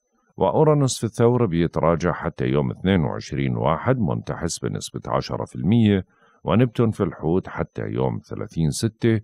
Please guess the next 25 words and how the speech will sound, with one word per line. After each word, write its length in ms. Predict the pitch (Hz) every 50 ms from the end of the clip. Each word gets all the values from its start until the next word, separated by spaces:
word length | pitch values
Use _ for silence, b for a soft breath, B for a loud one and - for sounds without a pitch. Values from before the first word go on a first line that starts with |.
| b b b b b b
سعيد 560 | - - 107 92 98 123 131 131 123 110 104 -
بنسبة 340 | 67 64 69 - - - 57 -
خمستاش 640 | - - 65 60 58 - - - 78 69 58 55 - -
في 100 | - 60
المية. 380 | 57 57 73 95 110 117 127
طبعًا 380 | 127 - 67 57 53 50 55 62
يوم 120 | 69 69 -
ثلاثين 340 | - 64 62 60 - 82 80
ستة 360 | 71 - 90 80 - - 85
بيبدأ 400 | 65 57 64 60 55 57 58 53
في 140 | 50 - -
عملية 320 | 55 55 62 60 62 58 - -
التراجع. 640 | - - - 76 76 95 107 110 95 110 110 101 87 - b b b b b b b b -
بلوتو 460 | 107 113 113 135 147 139 - 127 120
في 80 | 98 110
الجدي 420 | 107 95 120 120 107 117 110 92
حتى 280 | - 101 104 98 - 101
يوم 200 | 104 107 104 92
ثلاثة 400 | 82 98 98 104 101 92 - 82
وعشرين 440 | 73 71 - - 92 95 104 95 73
ثلاثة، 480 | - 87 82 95 95 90 - 98 90
بعدين 640 | 78 76 71 67 69 65 80 90 95 95 98 98 90 - _ _ _ _ _ _ -
بصير 340 | 60 67 - - 85 82
في 180 | 78 - 95 82
عملية 500 | 64 69 73 71 64 76 82 87 76